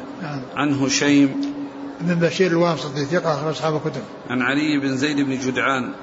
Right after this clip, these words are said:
Speaker 1: وهو
Speaker 2: ضعيف، أخرج
Speaker 1: أخرج له،
Speaker 2: البخاري.
Speaker 1: أخرج له
Speaker 2: قال في المفرد ومسلم وأصحاب السنن.
Speaker 1: نعم.
Speaker 2: عن أبي نضرة،
Speaker 1: المنذر بن مالك بن قطعة، ثقة،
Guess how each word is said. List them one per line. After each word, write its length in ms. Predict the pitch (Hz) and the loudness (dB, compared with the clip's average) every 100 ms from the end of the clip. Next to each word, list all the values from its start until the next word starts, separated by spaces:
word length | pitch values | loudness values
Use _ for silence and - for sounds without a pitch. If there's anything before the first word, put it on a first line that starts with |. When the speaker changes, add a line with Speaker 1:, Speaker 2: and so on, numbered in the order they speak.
| - - | -16 -6
Speaker 1:
وهو 360 | 160 151 156 170 - - 123 | -4 0 0 -2 -4 -10 -2
Speaker 2:
ضعيف، 500 | 123 135 139 131 - - | 0 4 4 2 -4 -4
أخرج 120 | 143 | -2
Speaker 1:
أخرج 120 | 127 147 | 0 0
له، 60 | |
Speaker 2:
البخاري. 240 | 143 143 170 - - - - - - - - - - - - - - - - - - - - 156 | 0 0 -2 -8 -14 -14 -16 -16 -16 -16 -16 -16 -16 -16 -16 -16 -16 -16 -16 -16 -16 -16 -14 -8
Speaker 1:
أخرج 280 | 147 160 151 | -2 0 2
له 260 | 147 156 208 - - | 0 -2 -6 -10 -2
Speaker 2:
قال 100 | 127 | 0
في 60 | 127 | 2
المفرد 460 | 123 135 139 139 | 2 2 2 2
ومسلم 320 | 131 139 143 131 | 2 -2 0 -2
وأصحاب 320 | 113 123 120 | 0 0 0
السنن. 260 | 113 135 | -2 -2
Speaker 1:
نعم. 140 | 143 156 135 - - - - | 0 -2 -6 -12 -14 -12 -2
Speaker 2:
عن 160 | 139 | 2
أبي 280 | 139 139 139 | 2 2 2
نضرة، 500 | 139 147 139 147 143 - - - - - - - | 4 2 4 2 2 -4 -10 -10 -10 -10 -12 -6
Speaker 1:
المنذر 420 | 170 185 190 180 | 0 4 6 6
بن 120 | 165 170 | 4 2
مالك 340 | 175 170 160 | 2 2 0
بن 120 | 165 | 0
قطعة، 360 | 160 180 151 139 | 0 2 2 0
ثقة، 320 | 156 175 147 | 0 0 -2